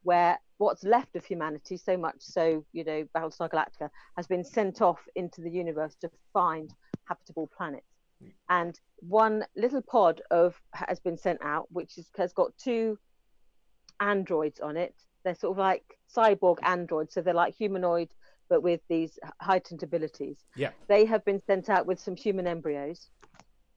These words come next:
Speaker 1: and they have landed on this planet, and they are, their task is to be the mother and father of humanity. And so they are just called Mother and Father, and then they have all these, these children. And so they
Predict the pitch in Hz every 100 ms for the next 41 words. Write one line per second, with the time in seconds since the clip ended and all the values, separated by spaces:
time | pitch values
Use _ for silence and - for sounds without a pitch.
0 | - 196 185 185 208 208 190 180 - 208
1 | 180 151 - _ - - 180 185 185 180
2 | 185 190 - _ 185 185 - 220 202 185
3 | - - 202 165 151 160 _ - 185 180
4 | 170 165 _ _ _ - 175 180 185 170
5 | 170 - 196 180 151 143 - - 170 160
6 | - - 180 180 180 165 139 135 - _
7 | _ - 175 - 185 175 180 180 180 190
8 | - 226 180 - 180 175 175 170 - -
9 | 170 196 160 151 143 151 _ _ _ 175
10 | 175 170 175 180 170 165 - 180 165 165
11 | 160 151 160 165 - 185 156 147 131 _
12 | _ _ _ _ - - 175 170 - 180
13 | 185 175 175